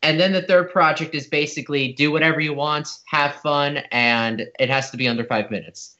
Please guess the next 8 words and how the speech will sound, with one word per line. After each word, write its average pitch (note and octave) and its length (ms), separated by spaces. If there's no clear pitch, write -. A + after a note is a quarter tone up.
Those B2+ 260
were C3+ 320
the B2+ 160
only C3+ 280
rules. D3+ 460
And C3+ 460
the D#3+ 100
deadlines G3 680